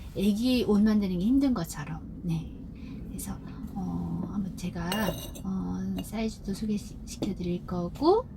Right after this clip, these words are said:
네, 그래서 뒤에 심은 것도 좀 보여드릴 테니까요. 어,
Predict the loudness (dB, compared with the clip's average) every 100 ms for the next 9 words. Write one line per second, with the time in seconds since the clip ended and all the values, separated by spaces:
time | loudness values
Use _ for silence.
0 | -2 0 0 -2 -4 -6 -4 -2 0 4
1 | 4 4 0 -2 0 2 2 2 0 -2
2 | -2 -4 -4 -2 0 4 4 2 -10 -14
3 | -12 -12 -12 -12 -6 -4 -4 -4 -4